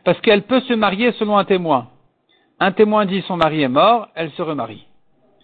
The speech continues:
Matimin Seva. Donc, hi, elle, des Beit Insuve, que si elle veut se marier, Be'ed Echad, selon un témoin qui a vu le mari qui est mort, Matimin Seva, elle a le droit de se remarier, alors, puisque pour elle, le mari est mort, Mezonen Ami Avinanla.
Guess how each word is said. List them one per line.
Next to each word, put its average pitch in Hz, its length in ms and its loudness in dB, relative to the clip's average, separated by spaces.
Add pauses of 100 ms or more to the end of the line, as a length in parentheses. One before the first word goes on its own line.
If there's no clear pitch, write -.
(220)
Matimin 185 680 -4
Seva. 113 240 -8 (360)
Donc, 135 240 -8
hi, 202 320 0
elle, 147 340 0 (460)
des 156 160 2
Beit 220 280 2
Insuve, 185 400 -4
que 160 120 -4
si - 120 -2
elle 214 80 4
veut 196 120 0
se 208 100 -6
marier, 151 380 -2 (480)
Be'ed 196 280 4
Echad, 185 360 0
selon 156 240 -6
un 208 80 2
témoin 202 360 0
qui - 120 -4
a - 20 -2
vu 180 100 -4
le 185 60 -6
mari 180 460 -2
qui 180 120 0
est 196 60 4
mort, 135 320 0 (500)
Matimin 202 600 -2
Seva, 180 240 2
elle 139 100 2
a 139 40 4
le 135 40 2
droit 185 180 4
de 202 60 -14
se 214 80 -2
remarier, 160 560 -2 (920)
alors, 214 340 4
puisque 220 300 -6
pour 202 240 0
elle, 202 80 4
le 160 80 -4
mari 143 220 -2
est 127 80 -4
mort, 190 300 2
Mezonen 165 420 -6
Ami 175 140 -4
Avinanla. 139 520 -4